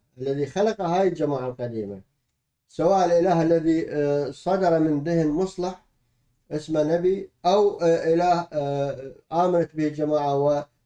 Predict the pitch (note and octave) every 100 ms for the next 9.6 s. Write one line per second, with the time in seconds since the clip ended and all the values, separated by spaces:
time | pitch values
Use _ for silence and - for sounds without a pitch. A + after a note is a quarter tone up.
0 | - D3+ D#3+ D#3 C#3+ C#3 C#3 C#3+ C3+ D3+
1 | D3+ D3+ C#3+ C#3+ C#3 C#3+ C3+ - D3+ C#3
2 | C#3 - C3 C#3 C3+ C3 A#2+ C#3 C3+ -
3 | C3 - - _ D#3+ D3+ D3+ - _ _
4 | - D3 D#3+ E3 F3 C#3 C3 B2 B2 B2
5 | A#2+ A#2+ - D3 C#3 C3+ C#3 C3+ C3+ B2+
6 | B2 C3+ A#2+ B2 A#2+ B2+ B2 C3+ C#3 C#3+
7 | A#2+ C3 D3+ D3+ D3+ D3 - D3 C#3 C#3+
8 | - _ _ _ _ C3+ C#3+ D3 C#3 C3+
9 | B2+ - C3 B2+ -